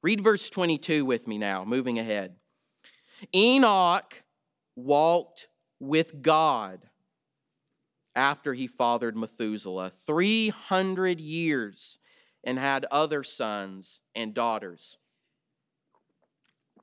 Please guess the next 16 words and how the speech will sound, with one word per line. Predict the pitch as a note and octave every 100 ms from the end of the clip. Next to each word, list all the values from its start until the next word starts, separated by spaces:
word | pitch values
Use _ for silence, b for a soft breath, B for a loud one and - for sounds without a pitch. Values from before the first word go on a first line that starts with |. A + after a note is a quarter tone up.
| _ _ _ _
Now | C#3 B2
we | F#3
find | - G3 G3
out | F3 E3 -
here | A#2+ B2+ C3+ _ _ _ _ _ _ - _
two | - A#3 A#3
things | A#3+ C3 G#2 F#2 - - - _ _
about | B2 B2 B2+
Enoch. | A#2+ A2 F#2 E2+ - - b b b
Number | - F3+ A#3+ B3
one, | A#3+ F#3+ F#3 B3+ - _ _ _ -
after | D#3+ F#3+ A3+
the | A3+
birth | E3+ G#3 G#3+ G#3+
of | F#3
Methuselah, | G#3 G3+ F#3+ E3+ D#3 D#3+ D#3 D#3